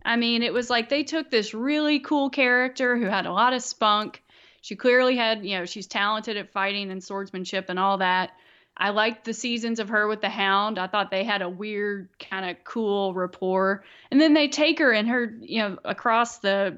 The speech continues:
the sea and to this Faceless Man thing, and all of her development just,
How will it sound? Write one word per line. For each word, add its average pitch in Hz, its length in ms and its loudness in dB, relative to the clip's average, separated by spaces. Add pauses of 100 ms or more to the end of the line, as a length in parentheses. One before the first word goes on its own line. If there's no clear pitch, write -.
the 202 140 -6
sea 247 480 4
and 180 260 0
to 196 120 -4
this 190 200 -4
Faceless 208 400 -2
Man 233 220 0
thing, 190 220 0
and 180 100 -4
all 226 260 2
of 247 140 -6
her 190 420 0 (500)
development 202 800 0
just, - 340 -10